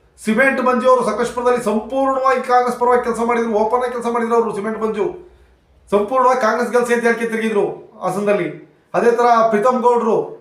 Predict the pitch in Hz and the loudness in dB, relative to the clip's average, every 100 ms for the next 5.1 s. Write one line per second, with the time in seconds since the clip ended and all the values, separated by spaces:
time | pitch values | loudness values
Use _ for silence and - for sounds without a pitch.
0 | - _ _ _ _ _ 196 247 226 233 | -20 _ _ _ _ _ -4 -2 0 0
1 | 226 247 262 262 196 196 208 180 185 175 | 2 2 2 2 2 2 4 2 -2 -2
2 | 202 196 196 208 190 175 175 175 233 233 | 2 2 2 2 2 2 0 -2 -2 2
3 | 226 208 190 - 247 247 226 277 254 226 | 2 2 2 0 -2 -2 -2 -2 -2 -2
4 | 190 214 226 214 220 - 180 196 262 254 | -2 -2 -2 -4 -4 -4 -2 0 2 0